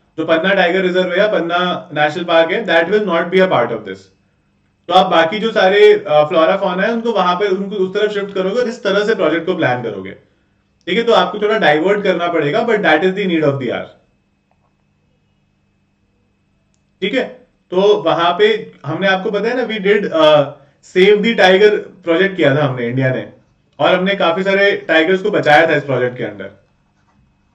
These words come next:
Save the tiger project किया था हमने, और हमने जो estimate किया था ना कि हम इतने time तक इतने tigers बचाएंगे, उस estimation से better काम करके दिखाया हमने इसमें, Right?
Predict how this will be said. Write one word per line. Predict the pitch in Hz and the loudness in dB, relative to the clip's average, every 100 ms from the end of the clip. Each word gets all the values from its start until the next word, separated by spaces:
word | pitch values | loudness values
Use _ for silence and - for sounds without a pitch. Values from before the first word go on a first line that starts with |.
| _ _ | _ _
Save | 165 185 | 0 0
the | 208 196 | 2 2
tiger | 180 196 | 2 0
project | 180 175 190 | 0 0 0
किया | 185 175 | -2 0
था | 196 | 0
हमने, | 180 233 269 - | -2 -4 -8 -6
और | 160 180 | -4 -4
हमने | 196 | -2
जो | 202 | 0
estimate | 170 - 202 214 214 | -2 -2 -4 -4 0
किया | 202 202 | 0 0
था | |
ना | 247 | -2
कि | 247 | -4
हम | 220 | -4
इतने | 196 208 | -4 -2
time | 202 190 196 | 0 -2 -2
तक | 190 | -4
इतने | 180 196 | -4 -2
tigers | 180 175 180 | 0 0 -2
बचाएंगे, | 160 151 143 143 - - _ _ - | -2 -2 -2 -2 -8 -12 _ _ -4
उस | 180 | -2
estimation | 180 220 220 214 226 | -2 -2 -2 -2 -2
से | 247 | 0
better | 180 160 214 | 0 2 2
काम | 196 190 | 2 2
करके | 190 185 175 | 0 -2 -2
दिखाया | 135 113 117 | 0 -2 -4
हमने | 107 101 | -6 -12
इसमें, | 98 101 95 _ _ _ _ _ _ _ _ _ | -16 -20 -20 _ _ _ _ _ _ _ _ _
Right? | 202 220 - | 0 0 -2